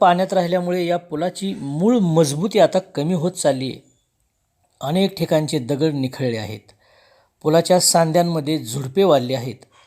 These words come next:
आणि पुलावरचा रस्ता म्हणजे खड्ड्यांचे साम्राज्य बनला आहे. पावसाचे पाणी साचल्यामुळे पुलावरील हे खड्डे देखील सहजपणे दिसत नाहीत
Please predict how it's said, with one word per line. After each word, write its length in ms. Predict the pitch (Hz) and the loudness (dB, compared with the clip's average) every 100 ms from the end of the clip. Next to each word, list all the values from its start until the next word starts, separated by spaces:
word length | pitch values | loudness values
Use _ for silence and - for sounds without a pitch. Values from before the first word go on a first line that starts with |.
| _ _ _ _ | _ _ _ _
आणि 160 | 151 190 | -4 -2
पुलावरचा 560 | 196 196 202 202 208 190 | 0 4 4 4 4 4
रस्ता 300 | 170 - 185 | 2 0 0
म्हणजे 460 | 180 147 160 180 180 | -2 -4 -4 -4 -6
खड्ड्यांचे 640 | - 147 143 165 165 185 196 | -14 -8 -2 -2 -2 -4 -2
साम्राज्य 640 | - - 151 135 143 143 | 0 2 2 2 0 0
बनला 240 | 151 143 127 | -2 -2 -6
आहे. 80 | - _ _ _ _ _ _ | -10 _ _ _ _ _ _
पावसाचे 440 | 160 156 185 185 202 | 2 2 2 0 0
पाणी 340 | 175 156 160 | 2 2 2
साचल्यामुळे 720 | - 151 147 151 165 170 120 131 - - _ _ | 0 0 0 -2 0 -2 -4 -8 -18 -20 _ _
पुलावरील 440 | 175 190 202 220 190 | 2 4 4 2 -2
हे 120 | 190 - | -2 -4
खड्डे 280 | 170 156 196 | -4 0 0
देखील 440 | 185 185 143 147 | 0 -2 -6 -4
सहजपणे 640 | - - 190 214 - 165 | -4 0 0 0 -2 -2
दिसत 360 | 139 139 175 160 | -2 -2 -2 -2
नाहीत 380 | 127 117 107 | -4 -6 -10